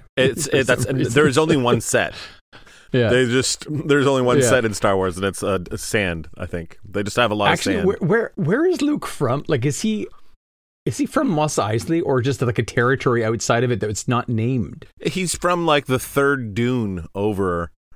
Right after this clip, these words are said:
Speaker 2: The third dune, yeah.
Speaker 1: Yeah, third dune west of
Speaker 2: <laughs>
Speaker 1: You can't miss it.
Speaker 2: Can't miss it.
Speaker 1: Yeah.
Speaker 2: Yeah. Okay. Um, Hearthstone, I can point to the moment when I decided for certain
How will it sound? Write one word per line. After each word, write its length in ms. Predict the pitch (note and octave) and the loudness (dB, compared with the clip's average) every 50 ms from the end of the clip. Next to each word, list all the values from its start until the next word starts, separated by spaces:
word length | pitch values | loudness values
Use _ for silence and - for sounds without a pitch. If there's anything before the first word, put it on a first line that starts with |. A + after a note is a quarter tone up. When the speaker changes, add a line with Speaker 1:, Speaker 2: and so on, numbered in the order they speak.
| - _ - | -18 _ -6
Speaker 2:
The 60 | - A2+ | -6 -4
third 280 | - - C#3+ C#3+ C3+ | 0 2 2 2 2
dune, 320 | A#2 D3 C#3+ D3 C#3+ C#3+ C#3 | 2 2 2 2 2 2 2
yeah. 120 | C3 C#3 | 2 4
Speaker 1:
Yeah, 220 | C#3 C3 A#2+ A2+ G#2+ | 4 6 6 4 4
third 260 | - - C#3 C#3+ C3+ | 4 4 2 2 4
dune 220 | C3+ C#3 C#3 C3 | 4 2 4 4
west 300 | A#2+ B2 B2 A2+ - - A#2+ | 4 4 2 2 0 0 0
of 260 | A2 G2+ F#2 F#2 F#2 F#2 F2+ - - - - - - - - - | 0 0 0 -4 -6 -8 -10 -12 -14 -16 -18 -20 -20 -20 -10 -6
Speaker 2:
<laughs> 220 | - - - - - - - - - D4 - - - - C#4+ - - - - - - - - - - | -6 -6 -6 -6 -8 -8 -6 -6 -4 -6 -6 -6 -4 -6 -6 -6 -6 -6 -8 -6 -6 -8 -14 -10 -4
Speaker 1:
You 100 | - C3+ | -4 0
can't 200 | - F3 E3 D3 | 2 2 2 4
miss 200 | C#3+ C3+ - - | 2 0 0 0
it. 140 | G#2+ F#2 - - _ - - - - - - - - - - - - - - - - | -2 -4 -4 -6 _ -20 -20 -20 -20 -18 -18 -18 -16 -16 -12 -12 -10 -12 -12 -6 0
Speaker 2:
Can't 220 | - D#3 D#3+ D#3 D3 | 0 2 2 2 2
miss 200 | C#3+ C#3+ C3+ B2+ | 0 0 0 0
it. 140 | A#2+ G#2+ - | 0 0 0
Speaker 1:
Yeah. 100 | G#2+ G#2 | 2 2
Speaker 2:
Yeah. 140 | - A#2 - - - | 2 0 -2 -4 -2
Okay. 320 | - D3+ - - A#2+ G#2+ G#2+ - - - - - _ _ - - - - - - - - - - | -2 -2 0 0 0 -2 -2 -6 -14 -20 -20 -20 _ _ -20 -18 -18 -18 -18 -20 -20 -20 -8 -2
Um, 460 | - D#3+ D#3 D3+ C#3+ C#3+ C3+ A#2+ G#2+ - - - - - - - - - | 2 2 4 4 4 2 2 0 -2 -4 -8 -16 -20 -20 -20 -18 -12 -4
Hearthstone, 600 | - D3+ D#3+ D#3 - - - C#3 G#2+ F2+ F2+ - - | 0 0 0 0 0 0 0 0 0 0 -4 -4 -2
I 140 | A#2+ C#3 F3 | 0 0 2
can 200 | - F3 C#3+ A2+ | 2 0 0 0
point 500 | - - D#3+ D#3 E3+ F#3+ - - - - _ _ _ _ _ - _ _ _ _ _ _ _ _ _ _ _ _ - - - | -2 -2 0 0 0 -2 -4 -8 -14 -18 _ _ _ _ _ -20 _ _ _ _ _ _ _ _ _ _ _ _ -16 -14 -8
to 120 | - D3 C3 | -2 0 0
the 80 | B2 B2 | 2 2
moment 320 | B2 B2 C3 C3 C3+ C3 | 2 2 2 2 0 0
when 160 | A#2+ A2 G#2+ | 0 0 0
I 100 | G#2+ A2+ | 0 0
decided 500 | G2 A2+ G#2 - - A#2 A#2+ C3 C#3+ B2+ A2 | 0 0 -2 -2 0 0 0 0 0 -2 -2
for 120 | - A#2+ | -2 -2
certain 680 | - - - - D#3 D#3+ - - A#2+ F2+ D#2+ E2+ G#2 | -2 -2 -2 -2 -2 0 0 -2 -2 -2 -2 -4 -6